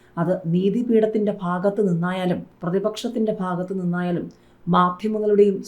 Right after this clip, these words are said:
സോഷ്യൽ മീഡിയയുടെയും പൊതുജനങ്ങളുടെയും ഭാഗത്ത് നിന്നായാലും പലപ്പോഴായി സംസ്ഥാന സർക്കാരിനും സി പി എമ്മിനും വിമർശനങ്ങൾ കേൾക്കേണ്ടി വന്നിട്ടുണ്ട്. ഇപ്പോൾ ഇതാ രാജ്യത്തെ സി പി എം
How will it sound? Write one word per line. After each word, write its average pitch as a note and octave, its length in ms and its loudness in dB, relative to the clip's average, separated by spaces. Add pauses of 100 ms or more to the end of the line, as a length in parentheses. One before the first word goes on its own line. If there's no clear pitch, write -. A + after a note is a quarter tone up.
(100)
സോഷ്യൽ G3+ 360 2
മീഡിയയുടെയും G3+ 680 2
പൊതുജനങ്ങളുടെയും G3 920 2
ഭാഗത്ത് F3 460 -4
നിന്നായാലും F3 480 0 (420)
പലപ്പോഴായി F3+ 520 0
സംസ്ഥാന F#3 540 -4
സർക്കാരിനും F3+ 680 -4 (140)
സി G3+ 320 0
പി C#4+ 160 -4
എമ്മിനും F3 260 2 (420)
വിമർശനങ്ങൾ G3 760 2
കേൾക്കേണ്ടി F3 460 0
വന്നിട്ടുണ്ട്. D3 500 -6 (400)
ഇപ്പോൾ G#3+ 300 2
ഇതാ G#3 160 0 (240)
രാജ്യത്തെ A3 520 0
സി F#3+ 440 -4
പി G3 60 -2
എം - 140 -2